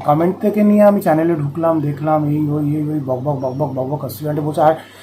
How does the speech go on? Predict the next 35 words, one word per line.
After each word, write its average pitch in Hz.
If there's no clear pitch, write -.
এতই 196
একটা, 196
আহ, 147
ছিল 175
তোমার, 156
আহ, 127
মানে 120
তোমার 131
কী 175
বলো, 135
এটাকে 147
ট্যালেন্টই 156
বলবো, 123
কি 139
বসে 131
বক 147
বক, 151
বক 156
বক, 160
বক 151
বক 165
করে 151
নিয়েও 175
মানুষকে 151
এনগেজ 151
করে 143
রেখেছে। 131
এক 156
দশ 170
সেকেন্ড 202
তুমি 202
স্কিপ 175
করতে 165
পারবে 120
না, 123